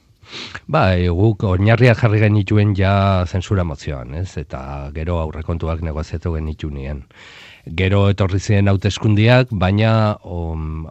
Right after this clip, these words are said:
oinarrizko programa ja jarrita zegoen pesoekin. pesoek baki zer nahi dugun eta nola nahi dugun,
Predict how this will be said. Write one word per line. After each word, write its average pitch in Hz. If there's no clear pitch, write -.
oinarrizko 110
programa 107
ja 104
jarrita 95
zegoen 71
pesoekin. 73
pesoek 78
baki 80
zer 78
nahi 80
dugun 104
eta 80
nola 78
nahi 82
dugun, 120